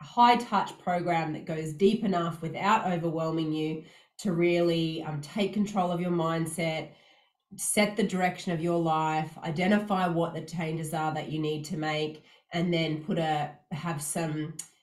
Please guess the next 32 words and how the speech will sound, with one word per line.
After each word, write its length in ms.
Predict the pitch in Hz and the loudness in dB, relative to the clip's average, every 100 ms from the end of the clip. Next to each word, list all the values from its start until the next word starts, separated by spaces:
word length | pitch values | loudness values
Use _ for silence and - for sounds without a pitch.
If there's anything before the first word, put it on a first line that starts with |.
| _ | _
actual, 800 | 190 214 - - 185 165 160 160 - _ _ _ _ 170 | -2 -2 -2 -4 0 0 0 -6 -14 _ _ _ _ -6
uh, 160 | 156 147 | -6 -6
tangible 840 | - - 202 208 208 202 185 175 165 | -12 -8 0 4 6 6 4 0 -2
steps 460 | - 196 175 - | -2 -2 -2 -4
that 160 | - 160 | -8 -8
you 100 | 156 | -4
can 180 | 170 160 | -4 -2
put 160 | 180 | -4
into 240 | 165 160 151 | -4 -4 -8
place 540 | - 160 151 147 - | -6 -4 -4 -6 -8
to 160 | - 151 | -10 -6
really 500 | 160 156 151 143 - | -4 -4 -4 -6 -8
turn 160 | - 160 | -6 -4
that 120 | 156 | -2
into 240 | 151 143 151 | -4 -4 -6
results. 380 | 147 147 139 - | -4 -4 -4 -6
We've 120 | 175 | -4
done 180 | 175 175 | -2 -2
the 80 | 185 | -2
hard 320 | 170 170 170 | 0 0 0
work 240 | 170 160 | -4 -4
for 240 | - 240 240 | -2 4 6
you. 380 | 254 254 254 - - - - - | 6 4 0 -4 -16 -20 -18 -6
Um, 340 | 175 165 165 165 | 0 2 0 0
it's 180 | 175 - | -4 0
easy 480 | 190 190 180 175 175 | 4 4 4 2 2
now 340 | 170 165 160 | 2 2 0
once 340 | 151 156 156 - | -2 -4 -6 -8
you 80 | 160 | -6
get 140 | 156 | -4
into 260 | 151 147 165 | -2 -4 -6
this. 400 | 135 - - - | -8 -8 -10 -10